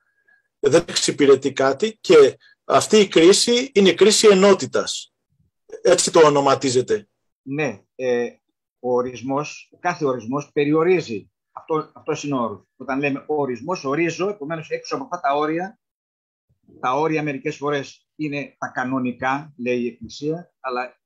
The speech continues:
Speaker 2: η χαρισματική διάσταση της Εκκλησίας είναι και πέραν των κανονικών ορίων της Εκκλησίας.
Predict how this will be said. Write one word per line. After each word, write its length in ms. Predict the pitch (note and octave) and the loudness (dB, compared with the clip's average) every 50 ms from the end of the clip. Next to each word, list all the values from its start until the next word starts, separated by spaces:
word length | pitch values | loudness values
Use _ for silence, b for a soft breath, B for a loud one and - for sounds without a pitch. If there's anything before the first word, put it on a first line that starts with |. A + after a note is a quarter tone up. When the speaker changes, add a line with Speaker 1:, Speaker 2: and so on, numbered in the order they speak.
| _ _ _ | _ _ _
Speaker 2:
η 120 | B2+ A#2 | -20 -18
χαρισματική 960 | - - A#2 A2+ A2 G#2 A2 A2+ A2 A2+ G#2 - F3 F3+ F3 E3+ - - _ _ _ _ _ _ _ | -14 -12 -12 -12 -12 -12 -14 -16 -16 -16 -14 -8 -4 -4 -2 -2 -4 -8 _ _ _ _ _ _ _
διάσταση 680 | _ G#2 A2+ A#2+ B2+ C#3 D#3 D#3 - C3+ A#2 - A#2+ - | _ -12 -8 -6 -6 -6 -6 -8 -10 -14 -14 -14 -14 -16
της 140 | _ - | _ -20
Εκκλησίας 480 | - G#2 G#2+ G#2 - _ C#3 D3+ D3 - | -20 -20 -20 -20 -16 _ -8 -8 -8 -8
είναι 120 | D#3+ D3+ | -10 -12
και 140 | C#3 D#3 D#3 | -10 -10 -8
πέραν 420 | - - A3+ A3+ G#3+ F3 D3 A#2+ - | -6 -6 -4 -4 -4 -4 -6 -8 -8
των 320 | C#3 B2+ A#2+ A#2 - _ _ _ _ _ _ _ _ _ _ _ | -8 -8 -8 -8 -12 _ _ _ _ _ _ _ _ _ _ _
κανονικών 720 | - C#3 C3+ C#3 C#3 C#3 C#3 C3+ C3+ - E3 D#3+ D3 C#3 | -8 -6 -6 -4 -4 -4 -4 -6 -6 -6 -4 -4 -4 -4
ορίων 480 | C3 C3 C3+ C3+ C3 B2 A#2 A2 - _ | -4 -4 -4 -4 -4 -6 -8 -10 -12 _
της 160 | - A#2+ - C3 | -20 -14 -12 -12
Εκκλησίας. 760 | B2 - - B2 A#2 - - B2 A2+ G2+ G2 - _ _ _ | -12 -12 -14 -18 -18 -16 -12 -12 -12 -12 -14 -18 _ _ _